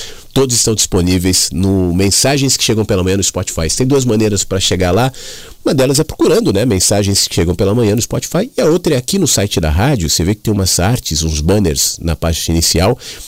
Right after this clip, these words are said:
e um deles diz: "O Mensagens está no Spotify". Clica ali, que ele te direciona direto, sem fechar o site da rádio, mas ele abre uma outra janela e te direciona pro Spotify. Aí você se inscreve também e passa a receber os programas atualizados. É de graça,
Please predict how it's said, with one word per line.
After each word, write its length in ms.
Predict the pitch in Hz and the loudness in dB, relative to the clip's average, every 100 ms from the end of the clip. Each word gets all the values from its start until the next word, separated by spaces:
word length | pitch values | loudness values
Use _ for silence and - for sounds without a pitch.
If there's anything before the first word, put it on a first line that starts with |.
| - | -2
e 80 | 98 | 0
um 60 | |
deles 260 | 92 110 98 | 2 2 2
diz: 180 | 95 95 | 0 2
"O 40 | |
Mensagens 600 | 98 101 104 107 113 - | 2 2 0 0 0 -2
está 200 | - 107 | -2 0
no 100 | 104 | 0
Spotify". 580 | - - 104 - 90 76 - | 0 0 -2 0 0 0 0
Clica 280 | 202 - | 0 2
ali, 220 | 120 139 175 - - | 2 2 0 -8 -16
que 80 | - | -2
ele 120 | 123 | -2
te 100 | 127 123 | 0 2
direciona 420 | 113 101 - 113 | 2 2 0 0
direto, 420 | 113 107 123 - | 2 2 2 0
sem 180 | - 214 | 0 0
fechar 280 | 175 - 131 | 0 0 0
o 40 | |
site 280 | - 120 - | 0 -2 -2
da 100 | 113 | -2
rádio, 380 | 95 117 147 - | 0 0 -2 -8
mas 180 | - 98 | -2 0
ele 160 | 107 107 | 2 2
abre 160 | 101 | 0
uma 100 | 98 87 | 0 0
outra 220 | 127 139 | 0 -2
janela 340 | 117 101 104 | 0 2 0
e 40 | 113 | 0
te 120 | 107 | 0
direciona 500 | 101 98 95 90 85 - - - | 0 0 2 0 0 -6 -18 -6
pro 100 | 95 | -2
Spotify. 560 | 90 - 95 - 82 73 | 0 -2 -4 -4 -4 -4
Aí 140 | - 131 | -4 -2
você 240 | 147 - | -2 0
se 160 | - - | 0 0
inscreve 540 | 127 - 107 123 101 | -2 0 2 2 0
também 400 | 85 78 73 90 - - - - | -2 -4 0 -2 -2 -10 -12 -6
e 80 | 82 | -2
passa 320 | 90 90 92 | 0 0 2
a 20 | |
receber 540 | 92 - 76 82 85 80 | 2 0 0 2 2 0
os 160 | 82 | -2
programas 320 | - 82 87 | 0 0 2
atualizados. 800 | 87 - 90 82 78 58 - - - - - - | 0 0 0 0 -2 -4 -6 -8 -12 -20 -10 -4
É 60 | |
de 100 | 107 | 0
graça, 500 | 85 85 117 - 107 | 2 2 2 2 0